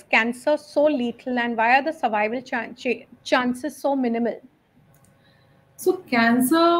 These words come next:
Speaker 2: um, so not all cancers are lethal. And, um, yeah, one, as we, we saw that cancer has to be detected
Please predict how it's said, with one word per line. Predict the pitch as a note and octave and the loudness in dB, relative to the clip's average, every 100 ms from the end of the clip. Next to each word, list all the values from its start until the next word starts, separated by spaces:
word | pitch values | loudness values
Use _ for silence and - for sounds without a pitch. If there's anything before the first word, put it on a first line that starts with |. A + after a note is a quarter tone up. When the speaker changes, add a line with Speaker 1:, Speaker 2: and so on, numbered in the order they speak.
| F4 E4 A3+ | 0 -2 0
Speaker 2:
um, | A3+ A#3 A3+ A#3 A3+ - _ - - - - - _ | 2 2 2 2 0 -6 _ -20 -20 -20 -20 -20 _
so | - E4+ D4+ | -2 4 6
not | F4+ F4+ | 6 6
all | B3+ D4+ | 6 6
cancers | D4+ B3+ B3+ B3+ | 6 6 6 4
are | B3+ | 4
lethal. | A3+ A3+ G#3+ A#3 A#3+ F#4 - - - | 6 4 2 0 0 -2 -8 -16 -4
And, | A3 A3+ A3+ A3+ | 0 2 2 2
um, | A#3 A3+ A3 A3 A3 A3+ | 2 2 2 2 2 4
yeah, | A3+ C4 G3+ - G#3 A#3 | 6 6 4 -2 0 2
one, | B3 B3+ | 4 4
as | A#3 A#3 A3 | 4 0 6
we, | B3+ B3+ - - _ A3 A#3+ | 8 8 4 -12 _ -4 0
we | B3+ | 0
saw | C#4 C4 B3 G3+ G3+ - - _ | 4 4 4 2 -6 -16 -20 _
that | A3 A3+ A3+ - | 2 2 2 -4
cancer | - B3 A#3+ B3 C#4 C#4+ C4+ A#3 | 2 4 4 4 4 4 2 0
has | B3+ B3+ | 2 2
to | C4 | 4
be | C4+ | 4
detected | A#3 - A#3+ B3+ C4 | 2 0 0 4 4